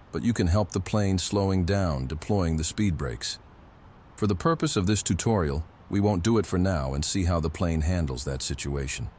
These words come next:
If you remember well, in descent and open descent mode, the airspeed is the priority over rate of descent. Approaching the magenta dot, the airspeed dropped ten knots, and the plane is pitching up a bit to reduce airspeed because it's priority.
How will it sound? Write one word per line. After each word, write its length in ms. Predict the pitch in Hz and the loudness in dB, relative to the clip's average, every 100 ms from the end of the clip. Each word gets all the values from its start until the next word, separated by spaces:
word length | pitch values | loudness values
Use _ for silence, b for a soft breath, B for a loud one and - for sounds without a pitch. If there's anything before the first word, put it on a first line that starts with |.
| - - - - | -20 -20 -16 -4
If 160 | 104 | 0
you 100 | 127 | 2
remember 360 | 127 127 147 117 | 4 4 4 2
well, 420 | 90 76 64 65 - - - - | 2 0 0 -4 -8 -20 -18 0
in 120 | 113 | 2
descent 400 | 104 - 139 117 | 4 2 2 2
and 140 | 104 | 2
open 300 | 104 101 95 | 2 2 2
descent 400 | 82 82 120 104 | 0 0 0 0
mode, 340 | 69 64 58 62 - - - - | -2 -4 -6 -10 -16 -20 -20 -4
the 140 | 101 | 0
airspeed 480 | 120 135 - 90 82 | 2 2 0 0 0
is 140 | 80 76 | 0 -2
the 80 | |
priority 800 | 78 - 90 90 95 78 - 73 | -6 -2 0 2 0 0 -2 -4
over 340 | - 92 85 87 | 0 0 0 0
rate 260 | 80 80 | 0 -2
of 120 | 73 64 | -2 -4
descent. 520 | 71 - 71 53 - - - - - - - - - - - - | -4 -2 -2 -4 -10 -18 -20 -20 -20 -20 -20 -20 -20 -20 -20 -8
Approaching 500 | 92 - 156 - 123 | -4 0 2 4 4
the 80 | 104 | 4
magenta 480 | 92 82 101 95 80 | 4 2 2 2 0
dot, 380 | 73 73 60 - - - - - | 0 0 -2 -8 -20 -20 -20 -4
the 140 | 92 | 0
airspeed 500 | 110 113 - 90 82 | 2 2 0 0 0
dropped 400 | 73 85 - - | 0 -2 -2 -8
ten 380 | - 127 113 92 | -2 2 4 4
knots, 420 | 67 52 - - - - - | 2 -4 -6 -8 -8 -20 -4
and 140 | 92 | -2
the 40 | 82 | 0
plane 360 | - 123 113 | 0 2 2
is 120 | 82 | 2
pitching 380 | - 120 - 98 | 0 -2 0 0
up 140 | 85 80 | 0 -2
a 60 | |
bit 280 | 71 69 - | -2 -4 -4
to 100 | 85 | -2
reduce 520 | 82 73 113 120 - | -2 0 2 2 2
airspeed 520 | 71 65 - 73 69 | -2 -2 -2 -2 -2
because 280 | 80 80 82 | -4 -2 0
it's 140 | 87 - | -2 -2
priority. 720 | 95 90 95 80 - 55 | 0 0 2 0 -2 -6